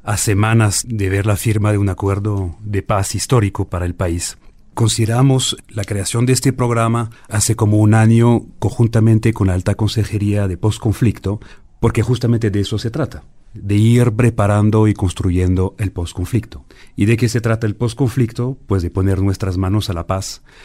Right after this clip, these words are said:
y dar una oportunidad a los, a los jóvenes, a esta generación que va a ser una generación que va a construir paz, que va a vivir paz por primera vez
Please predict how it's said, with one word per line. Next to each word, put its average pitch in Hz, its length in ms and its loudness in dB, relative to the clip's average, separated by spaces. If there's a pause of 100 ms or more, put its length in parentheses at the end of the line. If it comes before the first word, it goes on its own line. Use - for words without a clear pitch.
(160)
y 92 140 -2
dar 113 220 2
una 113 120 6
oportunidad 101 600 0
a 98 60 -2
los, 87 240 -6
a 98 100 -6
los 92 160 -6
jóvenes, 110 540 -2
a 95 120 -10
esta 107 240 -4
generación 107 640 -2
que 98 120 -8
va 90 100 -8
a 98 40 -8
ser 95 260 -6 (400)
una 120 240 0
generación 110 500 -2
que 107 140 0
va 110 140 2
a 135 60 0
construir 104 440 -2
paz, 92 260 -10
que 95 160 -4
va 110 140 0
a 120 40 2
vivir 113 320 0
paz - 360 -8
por 95 180 -8
primera 117 380 2
vez 98 300 -6